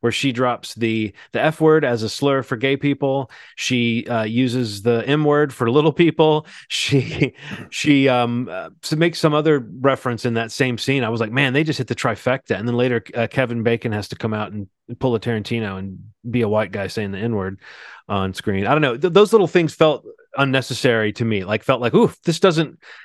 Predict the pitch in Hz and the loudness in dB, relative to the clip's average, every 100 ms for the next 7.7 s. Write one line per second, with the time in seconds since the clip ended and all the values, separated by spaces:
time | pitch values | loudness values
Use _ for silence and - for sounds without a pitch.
0 | _ - 156 202 185 196 - 107 104 95 | _ -2 2 4 2 2 0 0 -2 -6
1 | 110 107 98 - 104 107 104 87 104 95 | -4 -4 -4 -2 -2 -2 -6 -4 -2 -2
2 | 107 127 123 - 117 107 104 107 - 110 | -2 -2 -4 -2 -2 -2 -4 -6 -8 -6
3 | 104 104 101 110 104 107 - _ _ 98 | -4 -2 -2 -2 -2 -6 -8 _ _ -10
4 | 104 98 104 - 110 107 - - 107 104 | -8 -4 -6 -4 -2 -2 -4 -4 -4 -4
5 | 101 104 95 98 110 87 - 98 76 _ | -6 -6 -6 -6 -6 -6 -8 -8 -8 _
6 | - - - - 113 - 127 107 110 107 | -20 -20 -20 -6 -6 0 0 2 -2 0
7 | 156 127 156 147 127 - - | 0 2 0 2 -2 -2 -14